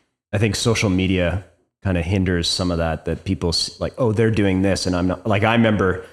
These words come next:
you know, eight, nine years ago, that's how we viewed it. "Oh, this company has cold brew and we don't. It's, these guys open five locations and we haven't." And now we're comfortable in our own skin. We've grown enough that we know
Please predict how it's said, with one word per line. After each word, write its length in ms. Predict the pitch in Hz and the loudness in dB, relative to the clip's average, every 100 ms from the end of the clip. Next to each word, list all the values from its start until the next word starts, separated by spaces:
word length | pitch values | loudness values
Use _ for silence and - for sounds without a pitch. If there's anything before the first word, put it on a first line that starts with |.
| - _ _ _ _ _ | -20 _ _ _ _ _
you 100 | 87 | -4
know, 160 | 82 - | -4 0
eight, 240 | 92 95 | 2 2
nine 300 | 87 87 85 | 2 2 2
years 240 | 85 87 92 | 2 2 0
ago, 140 | 85 | 0
that's 220 | 82 85 - | 0 0 0
how 140 | 87 | 0
we 180 | 82 85 | 0 0
viewed 240 | 80 78 | 0 -2
it. 100 | 78 - | -2 -2
"Oh, 140 | 92 | 0
this 180 | 90 107 | 0 0
company 300 | - 113 101 | 0 0 0
has 180 | 101 87 | 0 -2
cold 280 | - 92 82 | -2 -4 -2
brew 180 | 87 82 | -2 -2
and 140 | 82 | 0
we 120 | 82 76 | -2 -2
don't. 360 | 80 73 67 | -2 -4 -6
It's, 220 | 76 - - - | -10 -12 -18 -16
these 280 | 92 104 101 | -4 -2 0
guys 240 | 101 95 92 | 0 2 2
open 240 | 87 90 | 0 0
five 260 | 82 85 85 | -2 -2 -2
locations 580 | 80 - 78 80 78 76 | -4 -4 -6 -4 -6 -6
and 120 | 73 | -6
we 100 | 80 | -6
haven't." 540 | 73 78 76 71 71 - - | -4 -4 -4 -6 -8 -12 -4
And 180 | 101 98 | 0 2
now 560 | 107 107 98 92 - - - | 2 2 2 0 -4 -12 -6
we're 100 | 98 | -6
comfortable 500 | - 104 92 95 90 | -4 -4 -2 -2 0
in 60 | |
our 120 | 87 85 | 0 0
own 160 | 85 | -2
skin. 680 | 82 - - 90 82 82 82 - _ _ - | -4 -4 -2 0 0 -2 -4 -14 _ _ -10
We've 160 | 82 | -6
grown 300 | 98 90 90 | -2 0 2
enough 560 | 90 87 85 87 - - _ - | 2 2 0 -4 -10 -20 _ -10
that 180 | 85 85 | -8 -2
we 100 | 92 | 0
know 580 | 90 92 92 90 85 | 0 2 0 0 -4